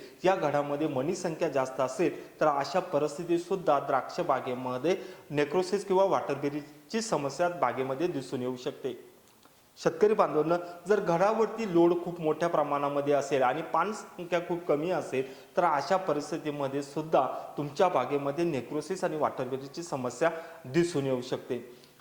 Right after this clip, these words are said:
शेतकरी बांधवांनो, यासाठी बागेमध्ये व्यवस्थित, अ, झाडाच्या लागवडीच्या अंतरानुसार लोड तुम्हाला व्यवस्थित ठेवून घ्यायचा आहे आणि त्याचबरोबर कॅल्शियम आणि मॅग्नेशियमचा वापरसुद्धा तुम्हाला बागेमध्ये व्यवस्थित करायचा आहे.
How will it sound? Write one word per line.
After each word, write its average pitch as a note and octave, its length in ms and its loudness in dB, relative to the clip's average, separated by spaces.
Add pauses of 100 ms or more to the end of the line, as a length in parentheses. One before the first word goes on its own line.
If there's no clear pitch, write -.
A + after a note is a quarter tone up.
(120)
शेतकरी A3 300 2
बांधवांनो, G#3 340 2
यासाठी F3 760 2 (280)
बागेमध्ये C3+ 680 2 (300)
व्यवस्थित, E3+ 560 2
अ, D3 160 4 (260)
झाडाच्या D3 380 2
लागवडीच्या C3+ 540 2
अंतरानुसार D3 800 0
लोड C#3+ 320 4
तुम्हाला D#3 320 0
व्यवस्थित C#3+ 460 0
ठेवून C#3 380 -2
घ्यायचा C#3 300 2
आहे A2+ 140 4 (340)
आणि C#3+ 200 0
त्याचबरोबर D3 600 2
कॅल्शियम C#3 540 -4
आणि C#3 160 -4
मॅग्नेशियमचा B2 640 -2
वापरसुद्धा C3 680 0
तुम्हाला C#3+ 460 0 (340)
बागेमध्ये C#3+ 680 2 (260)
व्यवस्थित C#3 400 4 (120)
करायचा B2+ 320 2
आहे. C3 100 2